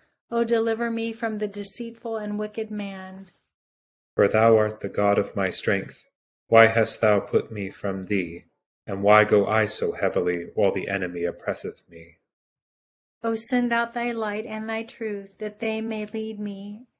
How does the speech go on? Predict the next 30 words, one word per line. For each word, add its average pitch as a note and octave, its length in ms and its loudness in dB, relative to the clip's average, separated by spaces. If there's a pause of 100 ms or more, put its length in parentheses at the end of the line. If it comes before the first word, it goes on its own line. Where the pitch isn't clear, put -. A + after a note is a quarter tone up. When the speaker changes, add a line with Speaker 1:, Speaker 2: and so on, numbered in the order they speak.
Speaker 1:
and G#3+ 180 -4
bring A3+ 300 -2
me A#3 180 -6
unto A3 300 -6
thy G3+ 180 -4
holy A3+ 400 -4
hill, G3 480 -8 (640)
and G#3+ 300 -4
to A#3 180 -6
thy G#3+ 200 -4
dwelling. F#3+ 680 -12 (840)
Speaker 2:
And G2+ 220 -2
that A2 180 6
I A2+ 120 4
may G#2+ 160 0
go G2 420 4
unto F#2+ 240 -12
the F#2+ 160 -4
altar G2+ 460 -2
of G2 120 -10
God, E2 380 -8 (400)
even G#2+ 300 2
unto G#2 340 -6
the G#2 140 -2
God F#2+ 340 0
of F#2 200 -12
my F2+ 180 -4
joy G2 400 2
and F#2+ 160 -4
gladness. F#2 540 -4